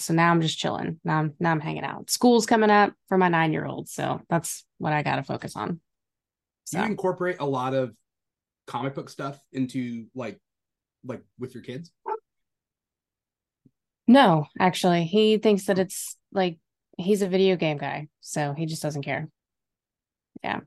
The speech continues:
Speaker 1: We did get, like, the Fortnite, um, crossovers with Batman and, like, Marvel,
Speaker 2: The
Speaker 1: so he could get
Speaker 2: Batman
Speaker 1: the
Speaker 2: one's
Speaker 1: code.
Speaker 2: really good.
Speaker 1: It was, yeah, but he only,
Speaker 2: Yeah.
Speaker 1: he only did it for, like, the codes for the skins and stuff like that, but
Speaker 2: No.
Speaker 1: other than that, no, he doesn't care. He doesn't even like going to the toy store.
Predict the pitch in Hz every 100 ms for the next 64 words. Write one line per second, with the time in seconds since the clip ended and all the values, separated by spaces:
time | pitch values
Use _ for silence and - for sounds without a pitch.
0 | _ _ _ - 208 190 247 233 285 269
1 | 269 240 226 - 220 214 208 202 196 -
2 | _ - 190 180 175 170 170 - - 190
3 | 175 180 170 165 160 165 156 - _ _
4 | 156 156 156 156 151 147 - 151 151 175
5 | 196 233 - - 175 180 170 160 269 240
6 | 226 139 165 147 120 127 - _ _ _
7 | - 339 - - 440 302 202 165 240 294
8 | 226 175 185 262 302 247 139 185 214 202
9 | 180 156 151 - 156 151 - 147 - 143
10 | 139 143 - 131 147 - 147 147 156 151
11 | 165 165 - 180 - - - _ - -
12 | 220 196 165 156 - 151 156 151 147 -
13 | 80 175 226 262 277 247 214 185 190 175
14 | 160 160 156 - -